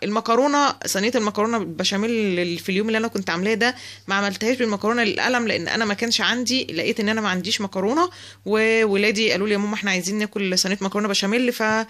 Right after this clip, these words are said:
آه، قلت: "خلاص بقى طالما ما عنديش مكرونه انا اقدر اصرف نفسي يعني باي حاجه". انا ما بحبش، آه، دايمًا الدنيا د-، تقف معايا على اي حاجه يعني، فقلت: "خلاص انا هعملها بالمكرونه المقصوصه".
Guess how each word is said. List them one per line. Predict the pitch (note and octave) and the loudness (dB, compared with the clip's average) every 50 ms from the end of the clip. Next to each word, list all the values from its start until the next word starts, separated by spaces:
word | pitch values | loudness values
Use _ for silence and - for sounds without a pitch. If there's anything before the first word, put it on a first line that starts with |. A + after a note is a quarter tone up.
| - - - - - - | -8 -16 -20 -20 -12 -6
آه، | - E3+ F3+ F3+ F3 F3 F3 E3+ F3 E3+ E3+ E3+ E3+ E3 - | -4 -2 0 0 2 2 2 2 2 2 2 2 0 0 0
قلت: | E2 - G#3+ G#3 - - | 0 -2 -2 -2 -4 -4
"خلاص | - F#3+ F3+ F#3 F3+ - | -2 0 0 0 0 0
بقى | - A2+ C3+ | -2 -4 -4
طالما | - F#3 F3+ F#3+ G#3 G3+ | -2 -2 0 0 0 2
ما | G3 F#3 | 2 2
عنديش | F3 F#3 F3+ F#3+ G#3 - G#3 | 0 0 0 0 0 0 0
مكرونه | F#3+ - F#3 F#3+ G#3 G#3 F3 | -2 -2 -2 0 0 2 2
انا | G3+ G#3 | 2 2
اقدر | G3 G3 F#3+ F#3 | 2 2 0 0
اصرف | F#3 - A3 G3+ G3 - G3+ | 0 0 0 -2 -2 -2 -4
نفسي | G3+ - - - F3+ E3 | -2 -2 -2 -2 -2 -2
يعني | F3 F3 E3+ E3 | -2 -2 -2 -2
باي | - F#3+ G#3+ G#3 | -2 -2 0 0
حاجه". | - - A3+ A3+ G3+ - | 0 0 0 0 0 0
انا | A3+ A3 | 0 0
ما | A3 | 0
بحبش، | G3 - - A#3 A3+ G#3 G3+ B3 A3+ - - - - - - - - | 0 0 0 0 0 0 2 2 2 2 0 -4 -10 -16 -14 -8 -2
آه، | F3 F#3+ F#3 | -2 0 2
دايمًا | E3+ G#3 A3+ A3+ A3 G3+ | 2 2 2 2 2 2
الدنيا | F#3+ E3 G3 A3 A3+ G3+ | 0 2 2 2 2 2
د-، | F3+ F3 - - | 0 -2 -2 -2
تقف | A#3 E3 - - - | -2 -2 0 0 0
معايا | G3+ G3+ A3 A3 | 2 2 4 4
على | G#3 F#3+ - | 2 2 2
اي | - G#3+ G#3+ | 2 2 0
حاجه | - - G3 F3+ D#3 C#3+ | 0 0 -2 -2 -2 -4
يعني، | D3 D3 C#3+ - - - - - - - - | -4 -6 -8 -10 -12 -18 -20 -20 -20 -18 -8
فقلت: | - - G3 G3+ G3+ G3+ G3+ G3+ G3+ G3+ G3 G3 F#3+ D#3+ C#3 A3 B3 A#3 - B3 | -4 0 2 2 4 4 4 4 4 4 4 2 2 2 2 2 0 0 -2 -4
"خلاص | - G#3+ G3 A3 A#3 B3 | -2 0 0 0 0 0
انا | A3+ A3 G#3+ | 0 0 0
هعملها | G#3+ G3+ G#3 A3+ A#3+ A#3 | 0 0 2 0 0 0
بالمكرونه | A3+ G3+ G3 F#3+ - G3 G3 A3 A#3 A3+ | 0 0 0 0 0 0 2 2 2 2
المقصوصه". | G#3+ G3+ - - - - A#3+ | 2 2 2 2 2 2 2